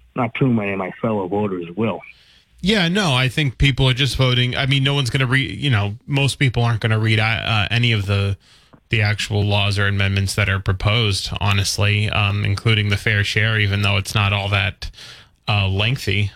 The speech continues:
Speaker 2: I think they're just going to, you know,
Speaker 1: Well,
Speaker 2: they're
Speaker 1: this
Speaker 2: gonna
Speaker 1: is
Speaker 2: vote
Speaker 1: the
Speaker 2: on
Speaker 1: law
Speaker 2: the
Speaker 1: of the land now, right? Or is it pending, um, this vote?
Speaker 2: Well, no, it, I mean, it, it, currently it is right now.
Speaker 1: It,
Speaker 2: It's, it's, it's
Speaker 1: has it, has it
Speaker 2: enacted.
Speaker 1: gone into, has it, when does it go into effect, I guess is the question. Uh, you know, uh, uh,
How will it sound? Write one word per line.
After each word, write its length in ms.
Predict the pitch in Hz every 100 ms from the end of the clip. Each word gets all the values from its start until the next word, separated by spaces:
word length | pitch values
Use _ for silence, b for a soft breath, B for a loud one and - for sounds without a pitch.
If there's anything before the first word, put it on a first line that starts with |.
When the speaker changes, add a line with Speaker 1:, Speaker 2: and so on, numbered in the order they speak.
| -
Speaker 2:
I 120 | 101
think 180 | 113 98
they're 120 | 107
just 220 | 107 101
going 280 | 113 104 95
to, 260 | 101 98
you 140 | 82 104
know, 80 | 98
Speaker 1:
Well, 100 | 208
Speaker 2:
they're 20 |
Speaker 1:
this 0 | 202
Speaker 2:
gonna 60 |
Speaker 1:
is 60 | 226
Speaker 2:
vote 140 | 110
Speaker 1:
the 40 | 104
Speaker 2:
on 60 |
Speaker 1:
law 120 | 156 156
Speaker 2:
the 40 |
Speaker 1:
of 60 | 139
the 80 |
land 420 | 139 156 151 127 113
now, 320 | 139 120 90
right? 280 | 92 98 101 -
Or 80 |
is 80 | 110
it 120 | 104 -
pending, 580 | 139 131 120 110 107
um, 260 | 98 101 95
this 140 | 101 87 -
vote? 300 | 98 87 -
Speaker 2:
Well, 220 | 151 147 143
no, 240 | 160 139
it, 220 | 123 143 -
I 80 |
mean, 180 | 131 131
it, 120 | 123
it, 180 | 151 -
currently 520 | 143 220 180 123 123
it 100 | 113
is 500 | 160 127 104 98 -
right 240 | 117 117 101
now. 320 | 127 139 117
Speaker 1:
It, 120 | -
Speaker 2:
It's, 180 | 101 -
it's, 300 | 143 131 -
it's 240 | - 127
Speaker 1:
has 0 |
it, 60 | -
has 120 | 135
it 40 | 120
Speaker 2:
enacted. 460 | 127 156 180 175 110
Speaker 1:
gone 160 | 185
into, 180 | 190 190
has 240 | 196 160 170
it, 140 | 180
when 200 | 175 202
does 120 | 180
it 80 | 170
go 180 | 185 175
into 140 | 156
effect, 480 | 104 - 151 113 -
I 80 | 92
guess 180 | 98 95
is 80 | 98
the 80 | 90
question. 540 | - 98 90 - 90 - B B B -
Uh, 60 | 123
you 120 | 151
know, 200 | 135 117
uh, 500 | - 123 85 87 117
uh, 80 | -